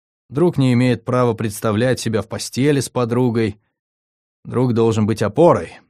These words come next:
но не тем, кого можно пожелать в ином качестве. Я не хотел быть другом Алисы, но наши желания были расхожи.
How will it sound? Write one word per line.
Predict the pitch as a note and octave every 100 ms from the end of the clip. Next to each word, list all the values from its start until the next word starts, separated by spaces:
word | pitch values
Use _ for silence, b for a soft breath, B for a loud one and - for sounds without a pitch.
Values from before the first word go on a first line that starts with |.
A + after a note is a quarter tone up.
| _
но | G2+ A2+
не | B2+
тем, | A2+ C#3 E3
кого | C#3 A#2+ A2
можно | A2+ A2+ G#2+
пожелать | A2+ G2+ G2 A#2 G#2+
в | G#2
ином | G#2 G#2+ G#2
качестве. | G#2 F#2 - - F2 F2 _ _ _ _ _ _ _
Я | G#2+ A#2 A2+
не | G#2
хотел | C3 - C3 G2
быть | G2+ G2
другом | B2+ A2 F#2 G#2+
Алисы, | B2+ B2+ G#2 G#2+
но | F#2 G2
наши | G2 - G2+
желания | B2 C3 C3 A#2 G#2+
были | A2+ A2
расхожи. | G2+ G2+ - B2+ F#2+ F2+ -